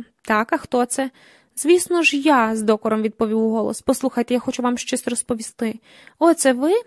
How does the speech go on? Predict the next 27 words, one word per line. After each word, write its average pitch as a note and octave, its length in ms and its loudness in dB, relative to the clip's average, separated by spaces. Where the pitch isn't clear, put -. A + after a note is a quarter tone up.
я A#3+ 180 0
впізнав A#3+ 540 -2
місіс A#3+ 580 -4
Олівер. A3 440 -2
«Перепрошую, C#4+ 580 0
але C4 100 4
я C#4+ 80 2
дуже D4+ 200 0
поспішаю, D4+ 680 -2
маю C4 280 0
йти. E4 340 -2
Пізніше C#4+ 380 2
вам C4+ 140 4
зателефоную». B3+ 840 -2
«Так - 260 -6
не C4 120 0
піде», — A3 460 0
мовила G#3 380 0
твердо G#3 360 -2
вона. G#3+ 320 -4
«Ви B3+ 80 2
маєте C4+ 300 4
мене C4+ 180 2
негайно C4+ 400 2
вислухати, A#3 600 0
це B3+ 160 2
важливо». B3+ 580 2